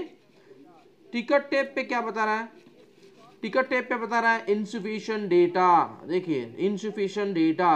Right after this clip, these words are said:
return नहीं देता है ना एफ़डी के मगर, ये सिर्फ short term के लिए है,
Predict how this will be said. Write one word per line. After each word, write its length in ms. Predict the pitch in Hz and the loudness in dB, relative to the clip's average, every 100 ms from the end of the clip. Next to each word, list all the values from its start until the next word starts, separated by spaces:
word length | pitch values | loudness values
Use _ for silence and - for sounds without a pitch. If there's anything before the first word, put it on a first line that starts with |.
| 143 | 4
return 340 | 175 220 214 | 0 0 -2
नहीं 220 | 208 202 | 0 0
देता 280 | 180 185 185 | 2 0 0
है 140 | 151 143 | -2 -2
ना 120 | 226 | -4
एफ़डी 320 | 185 151 143 165 | -4 -4 -2 -2
के 80 | |
मगर, 200 | 156 127 143 | -2 -2 0
ये 180 | 226 | 0
सिर्फ 200 | 240 262 - | -2 -4 0
short 300 | - 233 240 | 6 6 6
term 180 | 247 233 | 0 0
के 120 | 196 | -2
लिए 120 | 233 233 | 0 0
है, 180 | 240 | -2